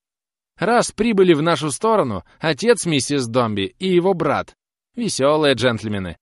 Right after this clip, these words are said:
Оба они умерли, Господь с ними.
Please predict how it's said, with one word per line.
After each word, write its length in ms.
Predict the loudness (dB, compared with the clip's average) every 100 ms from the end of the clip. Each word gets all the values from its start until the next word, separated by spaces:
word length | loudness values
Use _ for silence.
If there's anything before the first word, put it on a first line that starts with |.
| _ _ _ _
Оба 260 | -4 0 0
они 180 | -2
умерли, 480 | -2 -2 0 -2 -2
Господь 460 | -2 -4 -4 -6 -6
с 100 | -8
ними. 360 | -8 -8 -12